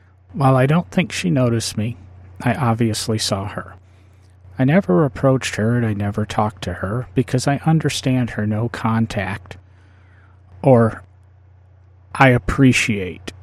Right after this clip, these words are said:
her health and her desire for no contact. Everybody else on this planet I can walk up to and have a conversation. Enemies, friends, strangers. But with her, I'm terrified.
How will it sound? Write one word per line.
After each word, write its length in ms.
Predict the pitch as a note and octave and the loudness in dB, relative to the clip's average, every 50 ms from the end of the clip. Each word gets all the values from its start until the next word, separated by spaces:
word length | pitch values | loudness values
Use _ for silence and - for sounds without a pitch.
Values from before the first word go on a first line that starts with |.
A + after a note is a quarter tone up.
| - - - - | -20 -20 -20 -16
her 240 | - - - - A2+ | -14 -6 -2 -2 -2
health 560 | - - - A#2+ G#2+ G#2+ G#2+ - - - - - - - - - - | -2 2 2 4 4 4 2 0 -4 -12 -18 -18 -20 -20 -20 -18 -4
and 180 | - A#2+ A2 G#2 | -2 0 0 0
her 240 | - - - G#2+ | 0 0 0 0
desire 720 | G#2 A2+ A2 G2+ A2 G#2+ G#2 G2+ G2+ G2 - - - - - - - - | 2 0 0 0 0 -2 -4 -4 -6 -8 -8 -12 -12 -14 -16 -20 -20 -6
for 180 | - A#2 G#2+ G#2 | -4 -2 -2 -2
no 180 | G#2 G#2 G2 | -2 -4 -6
contact. 600 | - - - F#2+ F2+ F2+ - - - - - - - - - - - - - - - - - - - | -8 -10 -10 -10 -10 -12 -12 -12 -12 -12 -12 -14 -18 -20 -20 -20 -20 -20 -20 -20 -20 -20 -20 -18 -6
Everybody 560 | - C#3+ D#3 - E3+ D#3 - E3+ E3 D#3+ D3 C3+ | -2 -2 0 0 0 0 0 0 0 2 2 4
else 300 | C3+ C#3 C#3 - - C#3 | 4 4 4 2 2 2
on 100 | B2+ A#2+ | 2 2
this 160 | B2 A#2+ - | 2 0 -2
planet 480 | - - - G#3+ - G#3 A3 A#3 - - - _ _ _ - _ _ _ _ | -6 -8 -8 -8 -6 -6 -6 -6 -8 -10 -16 _ _ _ -20 _ _ _ _
I 140 | - D#3 C3+ | -2 -2 -2
can 240 | B2+ - C#3 C3+ C3 | -2 -2 -4 -4 0
walk 260 | C3+ C3+ C#3 - - | 0 0 0 0 0
up 200 | D#3 - - - | -2 -2 -2 -6
to 240 | - - G#2+ F#2+ F2+ - - - - - - - - | -12 -12 -12 -12 -14 -16 -20 -20 -20 -20 -20 -8 -4
and 140 | - C3 - | -4 -2 0
have 180 | - B2+ A#2+ | -2 -2 -2
a 60 | B2+ - | -2 -2
conversation. 880 | - A#3+ A3+ A2 A2+ - - - - F#2 F2 - - - - - - - - - | -2 -2 -2 -2 -2 -4 -6 -6 -6 -8 -8 -8 -8 -10 -10 -12 -18 -12 0 4
Enemies, 640 | D#3 D3 D3 C#3 A#2+ G#2 F#2 - - - - - - | 4 6 6 6 4 0 -2 -6 -10 -12 -12 -14 -18
friends, 640 | - - - E3+ F3+ E3 A#2+ G2 - - - - - | -6 -2 0 0 0 0 -2 -4 -8 -12 -14 -14 -14
strangers. 840 | - - - - - F#3+ G#3 A3 F#3+ - G#2 F#2+ - - - - - - - | -14 -12 -4 -2 0 2 4 4 4 2 0 -6 -8 -10 -12 -12 -14 -4 0
But 200 | - B2+ G2 - | 0 0 2 0
with 140 | B2+ - - | -2 -2 -2
her, 400 | - D#3+ E3 D#3+ B2 A2+ A2 - - - - - | 0 2 4 4 4 2 0 -4 -10 -20 -8 0
I'm 160 | - C3+ B2+ | 2 2 2
terrified. 920 | - - - - B2+ - B2+ G#2+ G2+ - - - - - - - - | 2 -2 -4 0 2 2 2 2 0 -4 -10 -12 -12 -12 -16 -18 -20